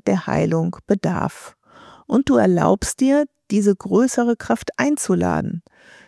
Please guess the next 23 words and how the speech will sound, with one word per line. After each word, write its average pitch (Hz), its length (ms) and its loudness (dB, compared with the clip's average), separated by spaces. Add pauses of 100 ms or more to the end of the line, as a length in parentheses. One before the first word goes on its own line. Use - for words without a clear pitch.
damit 208 300 0
sie 180 160 0
dich 165 180 -4
stärkt, - 640 -2 (260)
klärt 185 600 -2 (500)
und 180 480 0 (560)
beruhigt. 185 680 0 (1000)
Danach 170 840 0 (340)
machen 220 300 2
wir 226 100 4
dann 214 260 0
eins 226 400 -2
meiner 196 300 2
liebsten 214 420 -4
N-L-P-Formate, 190 1120 0 (340)
das 202 200 0
Format 190 360 2 (120)
eins, 208 380 -2
zwei, 170 260 0
drei, 180 420 2 (1040)
ergänzt, 180 840 0
vertieft, - 480 -2
erweitert 165 840 -2